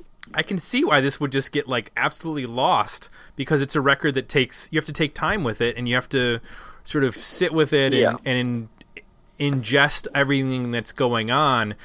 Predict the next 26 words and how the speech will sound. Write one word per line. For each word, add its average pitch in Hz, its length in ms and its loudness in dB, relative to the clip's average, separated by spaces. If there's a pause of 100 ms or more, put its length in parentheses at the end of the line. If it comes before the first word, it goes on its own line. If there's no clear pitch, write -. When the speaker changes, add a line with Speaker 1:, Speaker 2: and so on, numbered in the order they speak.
(180)
Speaker 1:
in 226 100 2
the 233 80 4
same 240 260 4
way, 151 220 8
not 143 220 4
to 147 80 -2
go, 131 260 2 (540)
you 127 80 -6
know, 113 80 0
we 110 160 -8
go 117 100 0
back 110 220 4
to - 60 -14
the 113 80 -2
Wigs 123 220 0
a 117 60 -2
lot, 107 220 2
but 131 160 2 (320)
the 156 80 2
Wigs 156 400 2
records 135 360 2
are 123 80 0
not 123 300 0 (1000)
immediately 139 1040 0 (680)
poppy 156 680 4
or, 120 720 2